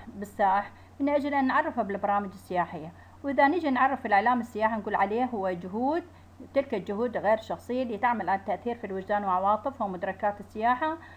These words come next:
وتوجيه سلوكهم السياحي. إذا الإعلان له دور كبير لتوجيه السياحي منطقة ما، من خلال أنه نروج إليه وما يتوفر إليه من أمن واستقرار، وأن أهمية الإعلان تكون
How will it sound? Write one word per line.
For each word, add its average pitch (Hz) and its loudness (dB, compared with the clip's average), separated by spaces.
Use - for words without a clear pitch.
وتوجيه 330 0
سلوكهم 277 -4
السياحي. 202 -2
إذا 294 4
الإعلان 285 2
له 247 2
دور 214 2
كبير 214 -2
لتوجيه 208 -4
السياحي 214 -4
منطقة 202 -4
ما، 202 -2
من 233 -4
خلال 196 -2
أنه 185 -6
نروج 226 0
إليه 285 -2
وما 220 2
يتوفر 233 0
إليه 214 0
من 202 -4
أمن 277 2
واستقرار، 269 0
وأن 240 2
أهمية 262 2
الإعلان 240 2
تكون 240 -2